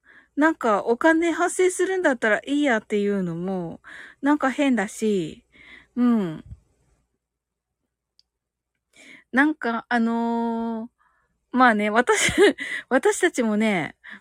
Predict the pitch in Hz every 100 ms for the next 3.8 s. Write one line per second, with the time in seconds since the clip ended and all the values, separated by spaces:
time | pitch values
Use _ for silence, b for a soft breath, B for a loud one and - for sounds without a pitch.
0 | _ - 240 262 339 349 359 302 233 196
1 | - 208 190 165 - _ - 220 226 254
2 | 392 - 269 - 202 202 180 - 202 190
3 | 185 180 180 175 202 226 170